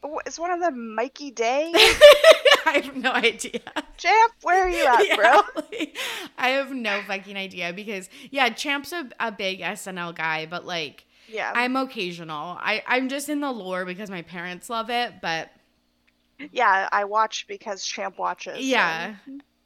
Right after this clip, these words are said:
Speaker 2: It's, I don't
Speaker 1: Yeah.
Speaker 2: know. It's, it's very hit or miss. And I was like, the way that the costume department nailed, like, everything and j-, just, like, it was so perfect. So I just saw the screenshot,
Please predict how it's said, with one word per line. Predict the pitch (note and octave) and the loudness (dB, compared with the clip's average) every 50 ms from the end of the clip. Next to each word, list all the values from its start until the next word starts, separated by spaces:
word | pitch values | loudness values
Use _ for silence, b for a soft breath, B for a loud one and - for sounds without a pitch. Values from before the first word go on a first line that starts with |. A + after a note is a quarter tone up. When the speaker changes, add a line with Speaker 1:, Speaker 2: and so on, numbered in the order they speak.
| _ _ - | _ _ -10
Speaker 2:
It's, | C#4+ C4 A3+ - - - - - F4+ - | -10 -10 -8 -12 -12 -12 -12 -14 -10 -2
I | - A#3+ G#3 | 0 2 2
don't | - F#3 | 2 0
Speaker 1:
Yeah. | D#3 | -4
Speaker 2:
know. | A#2+ D3 | -8 -10
It's, | A3 A3+ - - | -10 -12 -12 -14
it's | - C#4 - - | -14 -14 -14 -12
very | A#3 A#3 G3+ G3 | -8 -8 -8 -8
hit | G3 G3 F#3 E3+ | -8 -10 -12 -14
or | D#3 | -14
miss. | - - - - A3 G#3+ - - b b b b b b b b b b _ _ _ | -14 -16 -16 -16 -16 -18 -18 -20 b b b b b b b b b b _ _ _
And | B3+ B3+ C4 C4 B3+ B3+ B3+ C4 C4 B3 A3+ - _ _ _ _ _ _ _ _ _ _ _ | -2 -2 0 0 0 -2 -2 -2 -4 -6 -8 -12 _ _ _ _ _ _ _ _ _ _ _
I | C#4 C#4 | 0 0
was | C#4 C#4 B3 | 0 -2 -4
like, | C#4+ C4+ A#3 - | -6 -6 -6 -8
the | D4 C#4+ C#4 | -8 -8 -8
way | C4+ A#3+ A3+ A3+ A#3+ C4 C#4+ E4 | -6 -4 -4 -4 -4 -4 -6 -6
that | E4 C4+ E4 E4 C#4 C4+ | -8 -8 -10 -10 -10 -8
the | - D#4+ D#4 D#4 | -8 -8 -8 -8
costume | - - - - G3+ G3+ G#3+ - - - B3+ B3+ A#3 A#3 | -12 -18 -12 -8 -6 -6 -6 -6 -10 -8 -8 -10 -10 -10
department | A3 A3 G#3+ F3+ - G3 G#3 F#3+ G3 - G3 F3+ F3 F3 E3+ E3 - _ - _ _ _ _ _ _ _ _ _ _ _ _ _ | -10 -10 -14 -14 -10 -10 -10 -10 -10 -10 -10 -8 -8 -8 -10 -12 -20 _ -20 _ _ _ _ _ _ _ _ _ _ _ _ _
nailed, | B3 A3+ B3 A#3+ A#3+ A3 G#3+ A3+ A3+ A#3 A#3 A3+ A3+ G3+ - - _ | -10 -8 -6 -6 -6 -6 -4 -4 -4 -4 -4 -6 -6 -10 -16 -20 _
like, | - A3 G3+ G3 F#3+ - _ _ _ _ _ | -8 -6 -6 -6 -6 -10 _ _ _ _ _
everything | A#3 A#3 A3+ G3+ G3+ A3 G#3+ G#3+ A3 A3+ - A#3 A3 G3+ G3+ G3+ G#3 G3+ | -2 -2 -2 -4 -4 -6 -6 -6 -8 -10 -10 -10 -8 -8 -8 -10 -10 -12
and | - - F#3 G3 G3 F#3 | -10 -10 -10 -10 -10 -14
j-, | - _ _ A3+ | -16 _ _ -12
just, | - A#3+ A3 - | -10 -10 -8 -8
like, | A#3+ A3 A3 - | -10 -10 -10 -8
it | A3+ G#3+ | -8 -8
was | G#3+ G#3+ G#3 - | -6 -6 -6 -6
so | - - G3 G3 G#3 | -6 -6 -6 -8 -8
perfect. | - A3 G#3 F#3+ G#3 G3 | -10 -12 -12 -12 -12 -12
So | - A3+ | -10 -10
I | A3 | -10
just | G#3+ - A3+ A3+ | -10 -10 -12 -10
saw | - C#4 | -10 -8
the | C4+ C#4+ | -8 -8
screenshot, | D#4 - - B3 A#3 A3+ G3+ - G3 F3+ F3 F3 | -10 -12 -12 -12 -14 -14 -10 -8 -6 -6 -6 -8